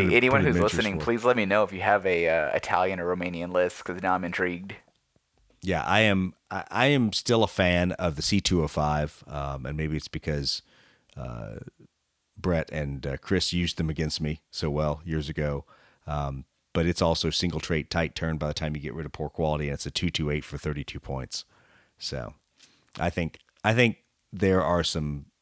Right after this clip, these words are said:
Speaker 1: really good aircraft in there that you just mitigate poor quality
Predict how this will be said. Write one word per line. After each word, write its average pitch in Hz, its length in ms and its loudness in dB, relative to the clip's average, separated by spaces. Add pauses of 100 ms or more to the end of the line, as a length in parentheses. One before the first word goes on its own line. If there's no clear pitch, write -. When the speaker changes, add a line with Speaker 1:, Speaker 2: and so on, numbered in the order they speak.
(520)
Speaker 1:
really 104 300 4
good 82 340 0 (240)
aircraft 82 480 0
in 78 140 -2
there 76 240 -2
that 69 180 -6
you 76 140 -6
just 73 240 -6
mitigate 73 380 -8 (440)
poor 76 160 -6
quality - 460 -8